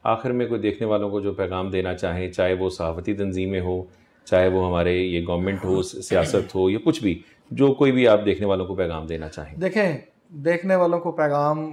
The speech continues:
Speaker 2: एक कहते हैं, एक बुनियादी बात है हम सहाफ़ियों के लिए ख़ास तौर पे, कि मैं कहता हूँ कि आप अपनी बात करें, लिखने वाले भी और कहने वाले भी, बात ज़रूर करें। अगर आपने पैसे नहीं पकड़े हुए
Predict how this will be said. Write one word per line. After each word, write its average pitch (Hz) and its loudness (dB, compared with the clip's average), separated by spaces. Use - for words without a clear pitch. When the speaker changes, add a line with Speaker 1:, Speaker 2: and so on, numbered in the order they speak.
Speaker 2:
एक 143 -10
कहते 143 -4
हैं, 147 0
एक 147 -6
बुनियादी 139 0
बात 139 2
है 156 -2
हम 151 -2
सहाफ़ियों 151 -2
के 165 0
लिए 156 4
ख़ास 147 2
तौर 135 0
पे, 135 -6
कि 170 0
मैं 170 4
कहता 175 2
हूँ 185 4
कि 180 2
आप 170 6
अपनी 190 -4
बात 139 -2
करें, 165 -2
लिखने 156 -2
वाले 180 2
भी 165 -2
और 165 -4
कहने 180 4
वाले 135 0
भी, 123 -10
बात 240 4
ज़रूर 175 2
करें। 135 -2
अगर 190 4
आपने 180 4
पैसे 156 4
नहीं 190 0
पकड़े 160 0
हुए 147 0